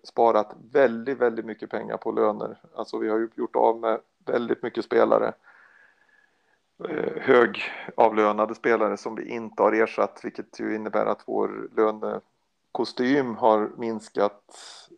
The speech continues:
eh, väldigt, väldigt mycket. Eh, så, ja, frågan är helt enkelt hur mycket man tycker att det är värt och hur, hur lite man tror att Jarmolenko kan, eh, kan bidra.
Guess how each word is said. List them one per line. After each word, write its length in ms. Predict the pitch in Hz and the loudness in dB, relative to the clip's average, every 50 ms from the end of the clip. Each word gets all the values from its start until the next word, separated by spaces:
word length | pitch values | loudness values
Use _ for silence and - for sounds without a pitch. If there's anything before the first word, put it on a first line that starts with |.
| _ _ _ - | _ _ _ -16
eh, 300 | - - - - - - - 139 _ - _ _ _ _ _ _ _ _ _ _ | -12 -12 -10 -10 -12 -14 -16 -20 _ -20 _ _ _ _ _ _ _ _ _ _
väldigt, 460 | - - 120 113 110 110 117 139 139 139 | -6 -4 -2 -2 -2 -2 0 0 2 2
väldigt 280 | 147 135 113 110 - | 2 2 2 0 0
mycket. 300 | 117 113 - - - - - _ _ _ - - - - - - - - _ _ _ _ - | -2 -4 -2 -2 -4 -4 -6 _ _ _ -20 -20 -20 -20 -20 -20 -20 -20 _ _ _ _ -12
Eh, 320 | - - - - - - - _ _ _ - | -10 -10 -10 -10 -12 -14 -18 _ _ _ -20
så, 520 | - - - 123 117 110 110 113 - - - _ _ _ _ _ _ _ _ _ _ _ _ _ _ _ _ _ _ _ _ _ _ _ _ _ _ _ _ _ _ _ _ _ _ - - | -8 0 4 6 8 8 8 6 2 -2 -8 _ _ _ _ _ _ _ _ _ _ _ _ _ _ _ _ _ _ _ _ _ _ _ _ _ _ _ _ _ _ _ _ _ _ -2 0
ja, 280 | 127 - - - - - | 2 2 2 -2 -8 -6
frågan 300 | - - 135 120 123 123 | 0 2 4 4 4 2
är 120 | 123 123 | 2 0
helt 160 | 117 113 110 - | 0 -2 -2 -4
enkelt 520 | 117 113 - - 110 - - - - - - | -6 -6 -6 -10 -10 -10 -10 -20 -16 -14 -12
hur 120 | - 131 123 | -10 -8 -6
mycket 200 | 117 113 - 113 | -6 -6 -4 -4
man 100 | 113 110 | -6 -6
tycker 280 | - - - - - | -6 -8 -8 -2 -2
att 80 | 110 107 | 0 2
det 80 | - | 2
är 40 | 113 | 2
värt 640 | 110 120 117 117 - - _ - - - - - - - | 4 4 2 2 2 -2 _ -14 -14 -14 -14 -14 -14 -8
och 320 | - - - - - - - | -4 -4 -4 -4 -6 -10 -4
hur, 140 | - 131 117 107 - - - | -4 -4 -4 -4 -10 -10 -4
hur 240 | - 127 123 120 113 | 2 4 6 6 6
lite 400 | 113 127 120 113 - - 113 107 | 6 4 2 2 0 0 0 2
man 180 | 107 113 110 | 2 2 0
tror 320 | - - 120 113 110 110 110 | 0 0 -2 0 0 2 0
att 220 | 110 107 - - | 0 -2 -2 -4
Jarmolenko 540 | 120 113 110 110 104 110 107 110 - - 113 | -4 -2 -2 0 -2 -2 -2 -4 -4 -6 -6
kan, 420 | - - 113 110 - 113 107 113 117 | -4 -2 -4 -4 -4 -8 -18 -16 -16
eh, 60 | - 82 - - - | -16 -16 -16 -20 -14
kan 180 | - - 113 113 | -8 -8 -8 -6
bidra. 340 | 113 117 120 113 - - | -6 -8 -8 -8 -8 -10